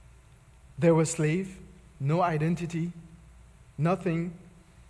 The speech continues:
They had one thing in mind, just survive, doing their thing, work,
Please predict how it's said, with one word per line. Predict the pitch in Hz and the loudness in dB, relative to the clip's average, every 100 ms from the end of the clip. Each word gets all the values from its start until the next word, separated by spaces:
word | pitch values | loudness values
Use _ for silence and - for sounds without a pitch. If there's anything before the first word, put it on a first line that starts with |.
| - - - - - | -20 -20 -20 -20 -8
They | 131 156 | 0 4
had | 165 156 | 4 4
one | 151 202 | 4 2
thing | 220 208 196 | 2 2 4
in | 180 | 4
mind, | 160 156 170 | 2 0 0
just | 156 156 | -2 -4
survive, | - 170 131 131 151 165 - - - - - | -4 0 0 0 -4 -8 -16 -20 -20 -20 -4
doing | 135 175 190 | 2 4 6
their | 190 196 | 4 2
thing, | 175 151 165 190 - - - | 0 -2 -4 -6 -14 -20 -8
work, | 143 165 180 175 | 2 4 4 2